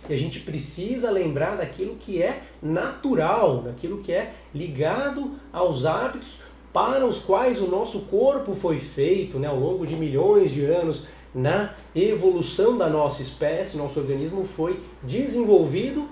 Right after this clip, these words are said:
pra um ambiente, a gente tem que respeitar isso. Então, o que que eu preciso levar em consideração? O horário pra despertar mais cedo possível,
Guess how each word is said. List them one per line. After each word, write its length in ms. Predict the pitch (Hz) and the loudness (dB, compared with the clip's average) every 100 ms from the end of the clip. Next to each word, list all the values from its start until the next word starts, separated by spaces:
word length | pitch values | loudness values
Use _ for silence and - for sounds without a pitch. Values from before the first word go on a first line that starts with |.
| - - - | -12 -20 -2
pra 80 | 180 | 0
um 140 | 175 | 2
ambiente, 560 | 170 139 139 175 160 131 | 2 0 2 4 2 -2
a 20 | |
gente 220 | 123 139 | -4 -6
tem 100 | 151 | -8
que 120 | - | -8
respeitar 920 | 127 175 - - 214 180 - 190 214 | -2 -2 -2 -2 -2 -2 -2 0 0
isso. 480 | 185 185 185 - 127 - - - 135 | -2 -2 -6 -6 -8 -8 -18 -12 -2
Então, 580 | 127 127 180 226 156 - - - - | -2 2 4 6 4 -2 -16 -20 -10
o 100 | 143 | -8
que 180 | 127 208 | -4 -4
que 120 | 208 | 2
eu 80 | 190 | 2
preciso 480 | 156 156 - 165 160 | 2 -4 -4 -4 2
levar 340 | 156 131 151 | 2 4 2
em 100 | 147 | 0
consideração? 920 | 160 151 - 147 147 139 131 135 117 101 - - - | 0 -2 -2 -2 0 0 -2 -2 -4 -6 -14 -20 0
O 80 | 135 | 6
horário 460 | 139 139 214 214 160 | 8 6 4 2 2
pra 160 | 151 | 0
despertar 840 | 135 - 139 - - 185 143 127 - - | 0 -4 -6 -4 -2 0 0 -4 -14 -12
mais 380 | 135 175 247 214 | -4 0 2 0
cedo 400 | - 175 143 127 | 0 -2 -2 -4
possível, 680 | 127 - 190 233 147 127 | -8 -6 -4 -2 0 -2